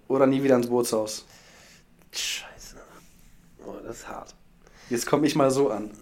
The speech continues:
Speaker 2: Jetzt kommst du so an. Ja.
Speaker 1: Yes, baby.
Speaker 2: Damit
Speaker 1: Weil
Speaker 2: die Leute auch einen Kontext haben, dieses Jahr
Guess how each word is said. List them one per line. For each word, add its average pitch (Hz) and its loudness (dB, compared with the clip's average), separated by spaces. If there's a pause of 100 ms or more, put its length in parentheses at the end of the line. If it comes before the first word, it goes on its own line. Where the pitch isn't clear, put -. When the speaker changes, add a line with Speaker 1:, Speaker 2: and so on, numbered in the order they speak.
(140)
Speaker 2:
Jetzt 127 -6
kommst 175 0
du 131 -4
so 131 0
an. 101 -6 (160)
Ja. 107 -2 (280)
Speaker 1:
Yes, 117 -2
baby. 113 -4 (1000)
Speaker 2:
Damit 107 -4
Speaker 1:
Weil 120 8
Speaker 2:
die 135 4
Leute 110 6
auch 101 6
einen 101 2
Kontext 113 0
haben, 113 0
dieses 107 -6
Jahr 101 2